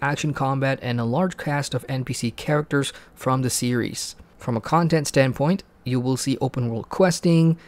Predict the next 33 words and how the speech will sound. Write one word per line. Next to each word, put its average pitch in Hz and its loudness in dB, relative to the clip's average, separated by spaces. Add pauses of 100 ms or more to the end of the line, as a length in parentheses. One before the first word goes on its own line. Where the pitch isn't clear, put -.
(200)
P 180 0
V 156 2
E 147 0
dungeons, 139 0
P 170 -2
V 156 0
P 156 -2
siege 147 -2
battles, 123 0
and 120 -2
even 170 4 (180)
life 170 2
skills 139 0
like 131 -2
fishing 143 -2
and 113 -4 (100)
other 143 0
crafting 135 0
stuff - -2
if 131 -4
you 135 -4
need 123 2
a 117 2
break 113 2
from 117 0
your 110 2
adventures. 113 -6 (680)
Elsewhere, 147 2
Yuzu 165 2
Games 156 2
and 135 0
G 147 -2
T 160 0